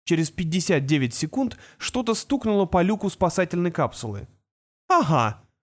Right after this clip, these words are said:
произнёс Артемис таким тоном, что Элфи захотелось его ударить.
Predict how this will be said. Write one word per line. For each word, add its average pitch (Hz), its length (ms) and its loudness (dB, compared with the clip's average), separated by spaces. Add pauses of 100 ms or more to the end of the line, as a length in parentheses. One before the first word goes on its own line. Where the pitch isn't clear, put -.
(120)
произнёс 147 460 0
Артемис 226 440 0
таким 160 360 0
тоном, 220 300 2
что - 180 -2
Элфи 190 340 0
захотелось 170 600 0
его 156 240 -2
ударить. 113 500 -2